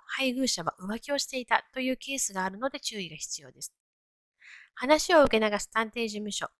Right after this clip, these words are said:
これはいい加減な調査をすることが多いです。情報を詳しく仕入れていませんので、いい加減な調査をした挙句、こちらが思うような調査結果を得られないということがあります。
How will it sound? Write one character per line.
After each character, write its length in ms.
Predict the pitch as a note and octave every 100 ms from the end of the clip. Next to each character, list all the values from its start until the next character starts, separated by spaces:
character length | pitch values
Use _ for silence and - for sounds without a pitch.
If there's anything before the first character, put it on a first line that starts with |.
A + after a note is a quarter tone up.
| _ _ -
こ 80 | G3+
れ 100 | G3
は 100 | F3
い 80 | A#3+
い 40 | B3+
加 100 | D4
減 160 | D4+
な 100 | D4+
調 200 | C#4+ D4
査 140 | C#4 G3
を 40 |
す 100 | F#3
る 120 | F3+
こ 80 | G#3
と 100 | A#3
が 140 | G3+ F3
多 80 |
い 80 | D#3+
で 80 | D3+
す。 120 | - _ _ _ - - -
情 220 | C4+ D4
報 240 | D4 D4+
を 60 | D4+
詳 220 | - D#4
し 100 | D4+
く 80 | A3+
仕 160 | - C4
入 60 |
れ 60 | A3+
て 80 | F#3
い 100 | F3+
ま 100 | G3+
せ 160 | A#3
ん 80 | G3+
の 80 | E3
で、 180 | F3 - _
い 100 | C#4
い 40 | C#4+
加 100 | D4+
減 180 | D4+
な 120 | D4 C#4+
調 180 | D4+
査 160 | D4 G#3
を 80 | F#3+
し 100 | -
た 100 | F3
挙 200 | E3+ E3
句、 180 | - - - -
こ 140 | _ A3
ち 120 | C4+
ら 80 | C4+
が 160 | C4+
思 180 | C4 D4
う 80 | D#4+
よ 140 | C4
う 40 | A3
な 80 | F#3
調 180 | A#3 B3
査 140 | C#4
結 220 | - C#4+
果 120 | -
を 60 | F#3
得 100 | F#3
ら 120 | G#3+
れ 100 | C4
な 140 | C4 G3
い 40 | - _ -
と 80 |
い 120 | D4+ D4+
う 40 |
こ 100 | D#4
と 100 | G#3+
が 80 | F3+
あ 60 |
り 80 | E3
ま 120 | D#3
す。 140 | F3